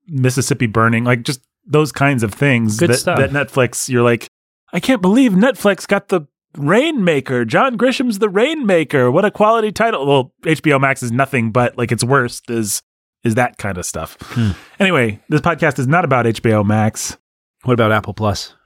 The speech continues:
Speaker 1: This podcast is totally about Apple Plus.
Speaker 3: Or whatever they call it, Apple T V.
Speaker 2: The
Speaker 1: Nope.
Speaker 2: Apple T V Plus.
Speaker 1: Never,
Speaker 3: Any of you
Speaker 2: No,
Speaker 3: guys ever
Speaker 2: it's
Speaker 1: never
Speaker 2: not
Speaker 1: paid for
Speaker 2: worth
Speaker 1: it.
Speaker 2: it.
Speaker 1: No.
Speaker 2: No.
Speaker 1: Their originals are stupid.
Speaker 2: Yeah.
Speaker 3: The only thing they have right now is, I like that Cartoon Saloon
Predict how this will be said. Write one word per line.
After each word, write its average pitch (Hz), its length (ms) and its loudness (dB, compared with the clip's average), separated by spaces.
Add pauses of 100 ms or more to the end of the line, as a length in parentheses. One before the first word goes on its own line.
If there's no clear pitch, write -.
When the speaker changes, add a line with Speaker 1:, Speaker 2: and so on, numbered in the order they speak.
(140)
Speaker 1:
This 127 140 0
podcast 127 420 0
is 104 140 2
totally 120 340 0
about 92 240 0
Apple 90 240 0
Plus. - 540 -6 (180)
Speaker 3:
Or 95 80 2
whatever 85 240 2
they 80 100 2
call 80 200 0
it, 78 40 2
Apple 80 220 -2
T 87 160 -4
V. 76 220 -2 (420)
Speaker 2:
The 131 140 2
Speaker 1:
Nope. 127 100 2
Speaker 2:
Apple 131 280 -2
T - 180 0
V 120 160 2
Plus. - 640 0 (360)
Speaker 1:
Never, 98 180 2
Speaker 3:
Any 92 100 2
of - 20 0
you 147 60 2
Speaker 2:
No, 135 160 4
Speaker 3:
guys 110 100 4
ever 101 80 2
Speaker 2:
it's 92 120 -2
Speaker 1:
never 135 100 2
Speaker 2:
not 127 40 0
Speaker 1:
paid - 40 -6
for - 60 0
Speaker 2:
worth - 140 -2
Speaker 1:
it. 117 100 2
Speaker 2:
it. 113 40 2
Speaker 1:
No. 85 200 -2 (380)
Speaker 2:
No. 107 260 -2 (120)
Speaker 1:
Their 107 140 2
originals 104 360 2
are 101 80 2
stupid. 95 420 0 (380)
Speaker 2:
Yeah. 110 200 -6
Speaker 3:
The 117 80 4
only 110 120 4
thing 107 60 2
they 98 100 2
have 95 200 2
right 90 160 2
now 87 180 2
is, 87 240 -2 (140)
I 90 80 2
like 82 220 -2
that 90 160 0
Cartoon 85 420 -2
Saloon 78 540 2